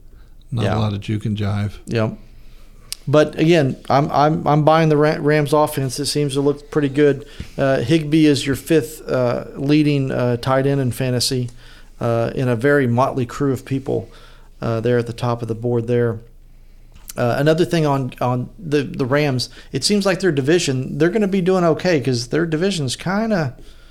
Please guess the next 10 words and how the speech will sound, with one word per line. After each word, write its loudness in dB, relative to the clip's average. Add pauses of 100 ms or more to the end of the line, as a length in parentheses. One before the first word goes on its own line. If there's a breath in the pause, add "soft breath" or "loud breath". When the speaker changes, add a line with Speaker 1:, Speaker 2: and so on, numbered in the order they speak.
(840 soft breath)
Speaker 2:
you -4
know. 0 (180)
Speaker 1:
Well, -4
it's -10
getting -4
a -4
lot -2
of 0
in-, -2
injuries. -6